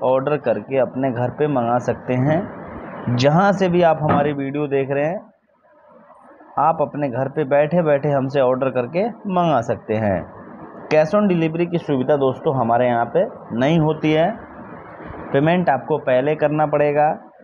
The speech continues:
तो दोस्तों, जैसे ही आप कलर हमें बताएंगे, quantity बताएंगे और पेमेंट करेंगे, उसके तीन चार घंटे के अंदर ही आपको एक WhatsApp पे tracking आईडी भेजी जाएगी।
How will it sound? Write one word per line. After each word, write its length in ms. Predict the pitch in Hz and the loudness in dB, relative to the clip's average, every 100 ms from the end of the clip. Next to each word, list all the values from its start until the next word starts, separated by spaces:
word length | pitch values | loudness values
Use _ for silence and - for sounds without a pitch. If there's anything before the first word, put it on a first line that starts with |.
| - - - - - - - - - | -20 -20 -20 -20 -20 -20 -20 -12 -4
तो 60 | 127 | 0
दोस्तों, 420 | 147 160 - 190 196 - - _ _ _ _ - - - - - - - 135 | 2 0 0 0 0 -4 -16 _ _ _ _ -20 -20 -20 -20 -20 -20 -10 -2
जैसे 380 | 147 151 165 | 2 2 2
ही 120 | 190 202 | 2 4
आप 240 | 175 - - _ _ _ - | 4 0 -10 _ _ _ -2
कलर 260 | 156 165 | 2 2
हमें 260 | 160 156 156 | 0 -2 -2
बताएंगे, 480 | 147 143 143 147 156 | -2 2 0 0 -2
quantity 540 | 156 143 139 147 151 147 | 0 0 0 -2 -2 0
बताएंगे 600 | 139 131 131 139 160 175 - - - | 0 0 0 0 0 -2 -8 -14 -4
और 100 | 131 | -2
पेमेंट 460 | 143 139 156 156 147 | 0 0 2 0 0
करेंगे, 460 | 143 151 160 185 - - - - - - - - - - - - | 0 0 0 -2 -4 -18 -20 -20 -20 -20 -20 -20 -20 -18 -10 -6
उसके 280 | 131 - 165 | -4 -2 -2
तीन 340 | - 175 175 | 2 2 4
चार 240 | 165 156 147 | 4 4 4
घंटे 320 | 143 143 151 | 0 0 -2
के 100 | 151 | 2
अंदर 300 | 139 143 156 | 0 2 2
ही 80 | 156 | 4
आपको 340 | 135 - 151 147 | 2 0 0 2
एक 100 | 135 | 2
WhatsApp 440 | 135 135 147 - | 0 0 -4 -2
पे 80 | 156 | -2
tracking 480 | 151 139 131 135 135 | 0 0 0 -2 2
आईडी 220 | 131 139 | 2 2
भेजी 300 | 131 123 131 | 2 2 2
जाएगी। 400 | 127 127 135 156 | 2 2 0 -4